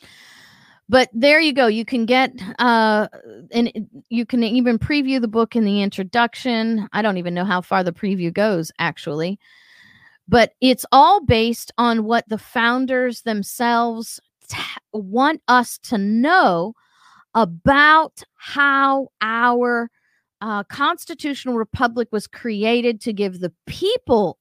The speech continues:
the best part of the process. Um, uh, Dallas,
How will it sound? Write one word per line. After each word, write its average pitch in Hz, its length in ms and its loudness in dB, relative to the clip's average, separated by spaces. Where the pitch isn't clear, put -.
the 196 180 0
best 208 580 -2
part 190 520 0
of 180 360 0
the 180 100 -8
process. - 840 -6
Um, 233 520 2
uh, - 40 -20
Dallas, 339 420 0